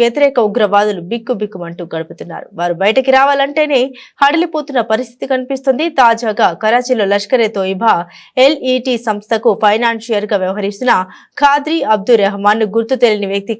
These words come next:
కాల్చి చంపాడు. ఈ ఘటన పాక్ వాణిజ్య నగరమైన కరాచీలో చోటు చేసుకుంది. బైక్ పై వచ్చిన దుండగుడు రెహమాన్ ఒక దుకాణంలో నిలబడి ఉండగా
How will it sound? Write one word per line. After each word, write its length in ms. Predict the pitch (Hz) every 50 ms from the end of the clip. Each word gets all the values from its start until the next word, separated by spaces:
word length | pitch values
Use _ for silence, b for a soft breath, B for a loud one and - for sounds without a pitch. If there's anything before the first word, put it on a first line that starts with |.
| -
కాల్చి 280 | 202 196 196 190 190 175 180
చంపాడు. 360 | 185 170 175 - 160 151 - - _ b b b b b b
ఈ 40 | 202 180 226
ఘటన 260 | 226 - 254 277 254 196 180 - -
పాక్ 240 | 214 214 208 214 226
వాణిజ్య 360 | 226 247 262 247 - 262 240 240
నగరమైన 400 | 226 226 226 220 220 220 214 202 220
కరాచీలో 420 | 208 208 220 220 220 247 226 214 208 214
చోటు 180 | 233 226 226 - 240
చేసుకుంది. 400 | 226 226 - 247 233 277 339 403 403 B B B B B B 208 214
బైక్ 240 | 254 269 302 302 - -
పై 80 | 311 302 269
వచ్చిన 240 | 262 262 262 269 254 214 185 208
దుండగుడు 360 | 214 220 226 254 247 269 240 196 175 185
రెహమాన్ 340 | 202 196 208 247 285 277 - -
ఒక 160 | 214 - 214 185 202
దుకాణంలో 460 | 196 208 226 214 214 214 214 214 196 185 185
నిలబడి 300 | 196 208 220 226 214 180 190
ఉండగా 300 | 185 202 226 254 226